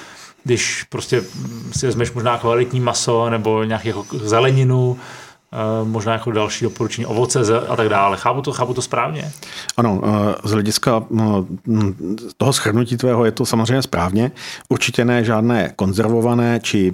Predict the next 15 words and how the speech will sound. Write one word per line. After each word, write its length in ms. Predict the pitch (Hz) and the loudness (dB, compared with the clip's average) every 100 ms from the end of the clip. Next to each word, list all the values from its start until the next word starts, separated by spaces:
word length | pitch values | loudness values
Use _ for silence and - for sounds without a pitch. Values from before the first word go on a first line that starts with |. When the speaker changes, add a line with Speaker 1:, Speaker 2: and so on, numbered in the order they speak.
| 90 | 0
Speaker 2:
eh, 440 | 98 92 92 92 92 - - - - - | 2 2 2 0 -2 -8 -16 -18 -20 -4
prefabrikované 800 | 98 - 117 110 107 110 110 | 0 2 2 0 2 2 2
potraviny, 420 | 107 104 107 104 101 | 0 0 2 2 4
Speaker 1:
Hmm. 100 | 107 | 4
Speaker 2:
polotovary 540 | 113 113 117 110 113 | 4 4 4 4 4
a 40 | |
podobně. 360 | 110 107 101 104 | 2 2 2 2
Speaker 1:
Jasně. 160 | 90 - - | -2 -8 -12
Speaker 2:
To 100 | - | -6
znamená 380 | 101 104 107 113 | 0 2 2 2
potraviny 460 | 107 95 104 110 113 | 2 0 2 2 2
vždycky 400 | 107 101 123 95 | 0 0 0 0
z 120 | - | -2
čerstvých 440 | - 95 - 107 | -2 -4 -2 -4
produktů, 600 | - 107 113 - 127 123 | 0 0 0 -2 0 0